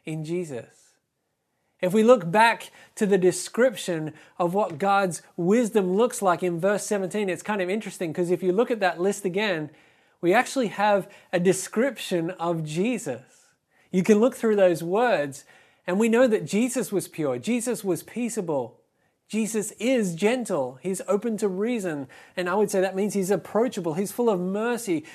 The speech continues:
he's full of good fruit, he was impartial, he is sincere. Jesus is the perfect picture of God's wisdom. Now, as I say that, you may start to compare yourself and say, "Okay,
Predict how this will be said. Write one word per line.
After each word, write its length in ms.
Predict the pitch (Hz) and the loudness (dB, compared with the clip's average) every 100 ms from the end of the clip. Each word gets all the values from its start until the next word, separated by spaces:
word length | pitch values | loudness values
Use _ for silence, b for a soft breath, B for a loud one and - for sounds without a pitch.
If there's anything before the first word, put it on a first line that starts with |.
| B | B
he's 160 | 190 - | -10 -4
full 160 | 240 | 0
of 140 | 202 170 | 0 2
good 280 | 226 185 B B | 2 2 B B
fruit, 520 | - - 233 247 208 | -16 -10 -2 0 0
he 120 | 185 | -2
was 180 | 220 208 | -2 -4
impartial, 680 | 214 214 196 208 220 240 175 | -4 -8 -4 -4 -2 -4 -4
he 340 | 196 214 214 | -4 -6 -2
is 280 | 240 208 - B B - | 0 -2 -6 B B -10
sincere. 840 | - 220 208 - 233 220 135 117 _ _ _ _ _ _ _ - | 0 2 2 0 0 0 -2 -6 _ _ _ _ _ _ _ -6
Jesus 600 | 190 254 247 233 214 - | -2 -2 -2 -4 -6 -10
is 580 | - 226 202 175 151 165 | -6 2 4 2 -2 -8
the 120 | 165 | -6
perfect 720 | 165 - 196 196 - 226 - | -6 -8 -10 -10 -10 -12 -14
picture 600 | - - - - 143 123 117 B B - | -18 -16 -14 -8 -8 -8 -12 B B -4
of 240 | 165 160 | -4 -2
God's 280 | 156 156 147 | -2 -2 -2
wisdom. 540 | 139 151 143 123 117 - _ _ _ _ _ _ _ _ _ _ _ _ | -6 -8 -8 -14 -16 -20 _ _ _ _ _ _ _ _ _ _ _ _
Now, 140 | 165 175 | -6 -4
as 120 | 165 | 0
I 60 | 180 | 0
say 300 | - 254 220 | 2 2 4
that, 220 | 151 170 | 2 0
you 100 | 175 | -4
may 140 | 196 | -4
start 280 | 180 202 180 | 0 2 2
to 80 | 180 | 0
compare 300 | 165 170 202 | -8 -4 -2
yourself 340 | 190 151 143 | -2 -2 -4
and 100 | 139 | -2
say, 120 | 151 | -4
"Okay, 280 | 147 156 131 | -2 -2 -2